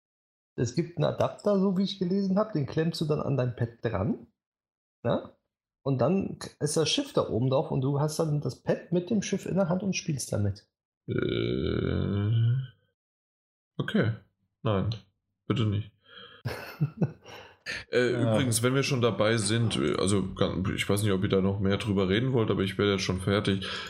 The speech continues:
Speaker 2: Ähm, wichtiger für mich, weil das jetzt mich direkt interessiert, was gibt's denn sonst noch für Betas, äh, <laughs> zur Anmeldung? Äh, Skull and Bones hab ich, The Crew zwei.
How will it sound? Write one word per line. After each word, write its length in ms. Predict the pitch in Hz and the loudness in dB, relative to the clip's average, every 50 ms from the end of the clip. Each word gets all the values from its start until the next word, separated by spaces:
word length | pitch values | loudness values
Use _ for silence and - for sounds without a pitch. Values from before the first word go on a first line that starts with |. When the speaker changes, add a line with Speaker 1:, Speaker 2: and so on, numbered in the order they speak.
| - - | -6 0
Speaker 2:
Ähm, 380 | - 104 110 107 104 101 - - - | 2 2 2 2 0 -2 -4 -4 -2
wichtiger 480 | 95 98 123 143 143 - 127 131 120 107 | 0 0 0 0 0 0 2 2 2 2
für 160 | - - 107 | 2 0 2
mich, 280 | 104 123 131 131 - | 2 2 0 0 0
weil 120 | - 98 95 | 0 2 2
das 320 | 92 92 95 - - - | 4 4 4 4 2 2
jetzt 280 | - 90 92 - - - | 0 0 2 2 2 2
mich 180 | 98 107 - | 2 0 0
direkt 340 | - - 92 95 110 113 110 | 0 0 2 2 0 0 -2
interessiert, 500 | 95 92 90 101 95 95 98 98 104 98 - - - - - - - | -2 -2 0 0 2 2 2 2 2 0 -4 -10 -14 -14 -14 -16 -12
was 240 | - - 107 110 | -2 0 0 0
gibt's 160 | - 139 123 - | 2 0 2 2
denn 160 | 127 113 107 | 2 2 2
sonst 240 | 117 127 131 - - | 2 2 2 2 0
noch 140 | 127 117 | 0 2
für 100 | - 123 | 0 0
Betas, 580 | 92 95 117 123 - 113 95 95 92 95 - - - | 0 2 0 2 2 2 2 2 2 0 -2 -2 0
äh, 340 | - 98 98 98 98 98 98 104 - - - - - | 2 2 4 2 2 0 -2 -4 -6 -8 -8 -6 -4
<laughs> 360 | - - - - - - 113 110 | -4 -4 -4 -4 -2 -2 -2 -2
zur 200 | - - 147 107 | 0 0 2 2
Anmeldung? 600 | 120 160 123 123 123 117 113 110 107 110 110 - - - - 135 131 123 110 - | 2 2 2 0 2 2 0 0 0 -2 -6 -6 -6 -6 -4 -4 -6 -6 -2 0
Äh, 240 | - 117 113 104 | 2 2 2 2
Skull 260 | 85 - - - 117 123 | 0 -2 0 2 2 2
and 160 | 127 117 104 | 2 0 0
Bones 300 | 110 110 123 151 - - | 2 0 0 0 0 0
hab 120 | 156 143 151 | 2 2 2
ich, 140 | 151 147 | 0 0
The 120 | - 120 110 | 0 -2 -2
Crew 220 | - - 127 123 | 0 2 2 2
zwei. 520 | 117 - - 110 101 107 127 151 185 202 | 2 2 2 4 2 4 2 0 0 -2